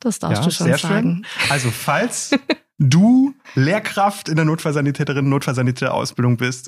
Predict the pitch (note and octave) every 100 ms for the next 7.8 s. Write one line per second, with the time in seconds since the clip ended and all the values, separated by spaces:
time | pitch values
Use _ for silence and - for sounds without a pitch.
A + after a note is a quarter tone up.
0 | - - C#3 - C3 D3+ - C#3+ B2+ A#2
1 | - C3+ B2+ A2+ - B2 A#2+ - B2 -
2 | G#2+ - - G#2+ - - D#3 A#2+ - C3
3 | A#2+ A2+ D3+ D3 C#3 C#3 - C3 C3 -
4 | B2+ A#2+ A#2+ A#2+ A#2 A#2 A2+ - A2+ B2
5 | C3 G#2+ G#2 A#2 C#3 - - - - -
6 | A#2 G#2+ G#2+ A2 - B2+ B2 F#2+ G#2+ G#2
7 | A2 G2+ G2 G#2+ D3+ E3+ G#3+